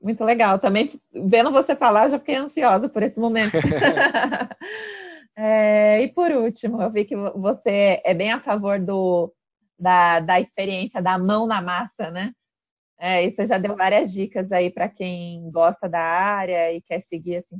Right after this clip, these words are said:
como você, eventualmente seguir os seus passos. <laughs>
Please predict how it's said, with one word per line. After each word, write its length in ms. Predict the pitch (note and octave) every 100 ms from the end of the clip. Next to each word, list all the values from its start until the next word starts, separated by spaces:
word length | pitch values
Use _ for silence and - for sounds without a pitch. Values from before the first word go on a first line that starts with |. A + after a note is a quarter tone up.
| -
como 180 | D#3+ F3
você, 380 | E3+ _ F3 G#3 _ _ _ _ _ _
eventualmente 560 | F#3 E3+ G3 E3+ F3 F3+
seguir 200 | E3+ E3+
os 80 | G3
seus 220 | D#3+ -
passos. 380 | - A3+ G3+ _ _ _
<laughs> 440 | G#3+ G#3 F3+ G3